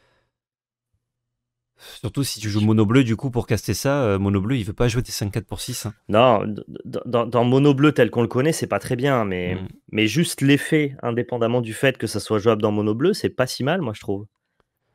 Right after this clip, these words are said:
Speaker 1: Je sais pas, j'ai
Speaker 2: C'est
Speaker 1: du mal
Speaker 2: assez
Speaker 1: à
Speaker 2: polyvalent, en fait, je, je sais pas comment on va pouvoir builder autour de ça, même une cinq quatre pour six qui fait tu jettes trois, c'est,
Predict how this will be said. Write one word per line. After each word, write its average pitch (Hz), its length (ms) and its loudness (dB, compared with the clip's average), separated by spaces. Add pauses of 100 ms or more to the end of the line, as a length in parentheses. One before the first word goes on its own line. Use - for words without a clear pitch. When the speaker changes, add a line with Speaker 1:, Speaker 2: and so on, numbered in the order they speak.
(1300)
Speaker 1:
Je - 60 -4
sais 131 60 0
pas, 139 140 4
j'ai 131 100 0
Speaker 2:
C'est 120 40 -2
Speaker 1:
du 117 60 2
mal 123 100 8
Speaker 2:
assez 175 100 8
Speaker 1:
à 143 100 10
Speaker 2:
polyvalent, 127 360 8
en 196 60 4
fait, 143 200 -2
je, - 80 -14
je 143 140 -6
sais 151 180 -2
pas 196 120 2
comment 156 260 0
on 147 40 0
va 131 120 6
pouvoir 127 240 2
builder 127 240 -2
autour 131 200 -2
de 135 80 -2
ça, 170 220 2
même 185 180 2
une 139 80 2
cinq 139 240 -2
quatre 143 200 0
pour 170 160 -8
six 165 200 -4
qui 135 120 -6
fait 135 120 0
tu 123 160 -6
jettes 120 220 -2
trois, 147 280 0
c'est, 139 220 -6